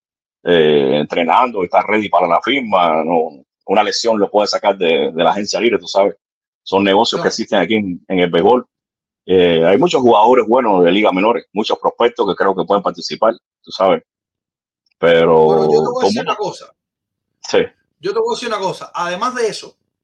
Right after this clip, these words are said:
Speaker 2: además de eso, sé que han llamado y están en contacto, voy a decir hasta donde pueda.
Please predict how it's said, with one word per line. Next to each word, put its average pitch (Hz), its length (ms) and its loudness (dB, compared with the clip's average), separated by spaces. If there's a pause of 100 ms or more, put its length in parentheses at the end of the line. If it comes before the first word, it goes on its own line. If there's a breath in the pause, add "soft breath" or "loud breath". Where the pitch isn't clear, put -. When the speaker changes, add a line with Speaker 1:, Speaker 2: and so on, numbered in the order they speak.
(200)
Speaker 2:
además 131 380 -16
de 156 100 -16
eso, - 220 -20 (920)
sé 247 420 -8
que 220 160 -6
han 233 160 -10
llamado 254 640 -8 (460)
y 170 140 -10
están 208 360 -8
en 175 120 -14
contacto, 196 680 -6
voy 190 140 -8
a - 20 -6
decir 220 200 -10
hasta 190 160 -12
donde 156 200 -14
pueda. - 200 -20